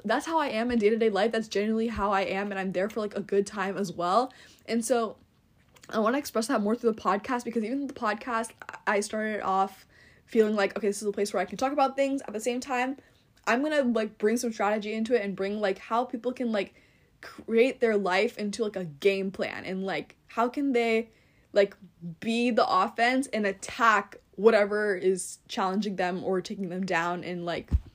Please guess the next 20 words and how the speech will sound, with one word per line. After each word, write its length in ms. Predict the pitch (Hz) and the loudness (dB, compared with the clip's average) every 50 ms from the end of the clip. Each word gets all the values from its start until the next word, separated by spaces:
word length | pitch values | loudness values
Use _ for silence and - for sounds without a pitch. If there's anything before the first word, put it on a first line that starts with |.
| _ _ _ _ _ _ _ _ _ _ _ _ _ | _ _ _ _ _ _ _ _ _ _ _ _ _
yeah. 160 | - 151 - - - _ _ _ _ _ _ - - - - - - - - _ | -6 -6 -6 -6 -12 _ _ _ _ _ _ -12 -12 -12 -14 -20 -20 -20 -20 _
So, 720 | - - - - 311 302 320 320 320 320 311 311 311 302 302 | -14 -12 0 2 4 4 4 4 4 4 4 4 4 4 4
yeah, 340 | 311 262 220 190 180 180 185 185 | 4 4 2 2 2 0 -2 2
that's 280 | - 233 247 254 - - | 4 6 6 6 4 0
the 180 | - 339 - 240 | -2 -2 0 0
episode. 720 | 233 226 - 233 - - 240 220 220 220 214 214 220 202 | -2 -2 -2 -6 -2 2 4 4 6 6 6 4 4 2
I 60 | 208 | 0
hope 200 | 208 196 185 - | -2 -4 -4 -2
you 100 | 247 254 | -2 -2
enjoyed. 640 | 269 277 262 262 240 240 233 233 233 233 233 233 247 | 0 0 4 6 6 6 8 6 6 6 6 4 4
Hope 140 | 233 226 220 | 2 0 -2
you 80 | 262 262 | 0 -2
like 100 | 247 247 | -2 0
this 200 | 269 269 - - | -2 -6 -4 -2
new 140 | 262 247 226 | 0 0 0
rhythm 420 | 185 156 170 202 202 233 233 226 | 0 2 0 0 0 0 -2 0
that 100 | 220 220 | 0 0
I'm 120 | 208 208 | -2 -2
going 320 | 196 196 196 196 196 208 220 | 0 0 0 0 0 -2 -4
through. 560 | 208 196 196 190 190 190 185 185 190 185 185 | -2 0 0 2 4 4 4 4 4 2 -2